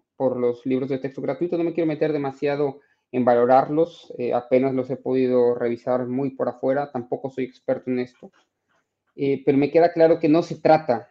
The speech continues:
de los libros, ¿no? Y la repetición de palabras, de decir que eran libros, eh, en clave comunista y comunista y comunista,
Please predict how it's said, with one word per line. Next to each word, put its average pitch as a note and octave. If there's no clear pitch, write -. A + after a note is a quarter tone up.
de B2+
los B2
libros, A#2+
¿no? D3+
Y C3
la C3
repetición C#3+
de F#3+
palabras, C3+
de B2
decir C3
que B2
eran C3+
libros, C3
eh, A#2+
en B2+
clave C#3
comunista C3+
y B2
comunista C#3
y B2+
comunista, C3